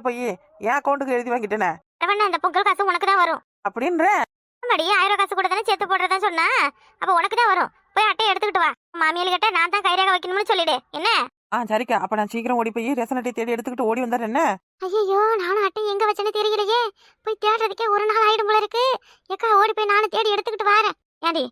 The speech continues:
Speaker 2: மாசம் மாசம் பொருளை வாங்கிட்டு, இந்த அட்டையை கொண்டு ஒரு இடமா வச்சா அது பாட்டுக்கு இருக்க போகுது.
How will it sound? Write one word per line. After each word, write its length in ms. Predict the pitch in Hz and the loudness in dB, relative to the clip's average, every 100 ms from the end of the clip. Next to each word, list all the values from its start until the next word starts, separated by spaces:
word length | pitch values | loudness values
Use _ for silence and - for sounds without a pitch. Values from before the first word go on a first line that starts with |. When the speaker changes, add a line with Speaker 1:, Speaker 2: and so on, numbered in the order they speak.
| _ 294 | _ -4
Speaker 2:
மாசம் 260 | 320 277 | -2 0
மாசம் 200 | 311 392 | -2 0
பொருளை 180 | 302 349 | 0 0
வாங்கிட்டு, 300 | 311 262 269 392 _ _ | 0 -2 -4 -6 _ _
இந்த 100 | 277 381 | 0 0
அட்டையை 240 | 359 392 | 2 -2
கொண்டு 240 | 339 330 381 | -2 0 2
ஒரு 80 | 302 | 2
இடமா 220 | 320 392 | 2 2
வச்சா 220 | 302 415 359 | 2 2 0
அது 80 | 302 | 2
பாட்டுக்கு 240 | 339 440 330 | 0 0 -2
இருக்க 140 | 311 | 0
போகுது. 260 | 285 277 | 0 2